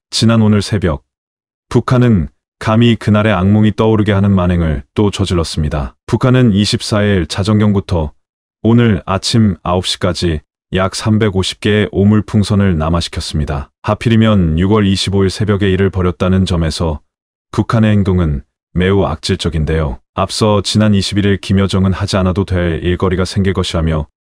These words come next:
오물풍선 오 차 살포를 예고했던 바에 있었지만 그 결행 이래 선정이 괘씸하기 짝이 없어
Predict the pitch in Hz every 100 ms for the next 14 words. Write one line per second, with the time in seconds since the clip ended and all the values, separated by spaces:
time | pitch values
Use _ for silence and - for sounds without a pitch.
0 | _ _ 98 110 117 - 113 101 101 80
1 | - 95 98 - - 92 - 95 92 82
2 | 85 92 85 95 87 87 87 80 87 -
3 | 87 80 71 67 - - 113 113 110 104
4 | 107 101 107 104 117 110 113 110 104 98
5 | - 107 98 98 104 95 82 - 87 73